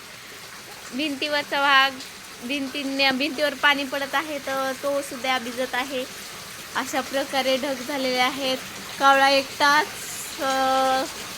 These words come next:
कसा बसलाय पाहू शकतात लिंबाच्या झाडावर, एकदम निवांत. त्याला पाऊस लागत नसेल का? त्याला पण पाऊस लागतो.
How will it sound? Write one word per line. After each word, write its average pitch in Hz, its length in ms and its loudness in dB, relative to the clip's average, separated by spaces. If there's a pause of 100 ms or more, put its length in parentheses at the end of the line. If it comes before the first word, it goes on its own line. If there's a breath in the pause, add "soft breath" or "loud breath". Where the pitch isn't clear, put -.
(380)
कसा 311 200 0
बसलाय 269 340 4
पाहू 269 260 6
शकतात 240 460 4 (1300)
लिंबाच्या 226 480 0
झाडावर, 202 760 2 (1600)
एकदम 226 580 2
निवांत. 214 440 4
त्याला 254 260 4
पाऊस 269 320 6
लागत 269 340 4
नसेल 285 340 -4
का? 254 220 8 (1700)
त्याला 240 160 2
पण 240 160 -2
पाऊस 240 320 -2
लागतो. 226 380 -2